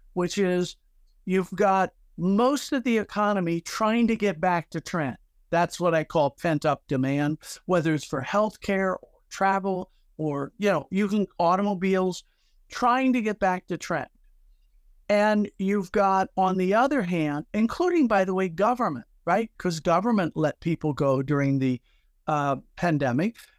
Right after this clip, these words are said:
You, and you, on the other hand, have about twenty percent of the economy being damped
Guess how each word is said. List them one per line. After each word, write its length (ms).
You, 180
and 320
you, 200
on 140
the 140
other 300
hand, 380
have 480
about 460
twenty 540
percent 500
of 120
the 120
economy 720
being 480
damped 640